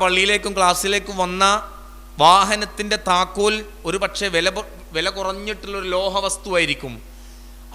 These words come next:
ആ ലോഹവസ്തു തന്നെ വേണം അത് തുറന്നെടുക്കാൻ, മറ്റു താക്കോലുകൾ പറ്റൂല. എൻ്റെ കയ്യിലുള്ള ചാവി മറ്റു വാഹനം തുറക്കാൻ കഴിയില്ല, അല്ലേ? പല ലോഹങ്ങൾക്കും പല വിലയാണ്, എൺപതിൽ മുകളിലാണ്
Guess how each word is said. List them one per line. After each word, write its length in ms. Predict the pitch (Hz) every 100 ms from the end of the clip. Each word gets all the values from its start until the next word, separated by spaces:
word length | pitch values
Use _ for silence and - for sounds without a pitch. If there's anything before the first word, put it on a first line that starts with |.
| 170
ആ 20 | 202 190
ലോഹവസ്തു 680 | 196 214 233 214 - - 226 196
തന്നെ 440 | 185 202 220 233 226
വേണം 240 | 220 226 220
അത് 80 | 214 208
തുറന്നെടുക്കാൻ, 540 | 190 208 196 190 135 - - - - - - 139
മറ്റു 200 | 147 220
താക്കോലുകൾ 440 | 202 185 202 214 214
പറ്റൂല. 280 | 214 196 165 127 - - -
എൻ്റെ 160 | 165 214
കയ്യിലുള്ള 360 | 190 208 214 208 202
ചാവി 360 | 175 180 190 214 226 - - - -
മറ്റു 340 | 147 - - 233 208 175 - 156
വാഹനം 340 | 160 185 214 220
തുറക്കാൻ 260 | 208 214 208
കഴിയില്ല, 280 | 202 180 139 139 - - - - - - - - - - - - - -
അല്ലേ? 180 | 160 139 - - - - - - - -
പല 160 | 156 202
ലോഹങ്ങൾക്കും 500 | 202 214 214 208 202 180
പല 120 | 180 214
വിലയാണ്, 380 | 202 208 185 156
എൺപതിൽ 380 | 156 180 208 214 214
മുകളിലാണ് 520 | 190 208 214 190 180